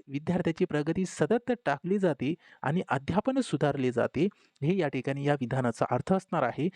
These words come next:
तर आता स्पष्टीकरणामध्ये बघूया काय दिलेलं आहे, महत्त्वाचे या ठिकाणी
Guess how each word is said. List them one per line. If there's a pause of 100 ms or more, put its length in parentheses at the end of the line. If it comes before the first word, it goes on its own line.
(260)
तर
आता
स्पष्टीकरणामध्ये
बघूया
काय
दिलेलं
आहे,
महत्त्वाचे
या
ठिकाणी